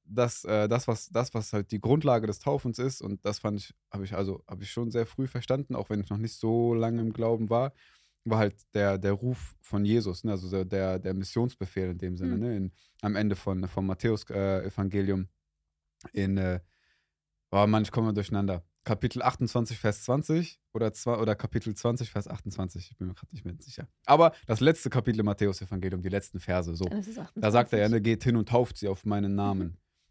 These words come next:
Speaker 2: Mhm.
Speaker 1: und, äh, ne, und lehrt sie, äh, zu befolgen, was ich euch gesagt hab“ und so weiter und so fort. So dieses, dass es notwendig ist, äh, sich taufen zu lassen im Sinne von als Gehorsamsschritt. So, Gott, Jesus hat es, also Jesus hat sich selber taufen lassen als Vorbild für uns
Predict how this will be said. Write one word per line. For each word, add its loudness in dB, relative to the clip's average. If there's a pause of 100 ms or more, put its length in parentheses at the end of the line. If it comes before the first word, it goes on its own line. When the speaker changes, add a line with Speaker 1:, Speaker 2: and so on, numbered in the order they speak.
(100)
Speaker 2:
Mhm. -10
Speaker 1:
und, -2
äh, -2
ne, 0
und -10
lehrt -2
sie, -4
äh, -6
zu -10
befolgen, 0
was -6
ich -10
euch -8
gesagt -2
hab“ -6
und -8
so -6
weiter -2
und -6
so -8
fort. -2 (360)
So -6
dieses, -2
dass -4
es -8 (300)
notwendig 2
ist, -2 (400)
äh, 2
sich -2
taufen 2
zu -4
lassen 0
im 0
Sinne 0
von -4
als -6
Gehorsamsschritt. 2
So, -12
Gott, 0
Jesus 0
hat -4
es, -8 (200)
also -6
Jesus 0
hat -8
sich -6
selber 2
taufen 0
lassen -2 (260)
als -8
Vorbild 0
für -4
uns -4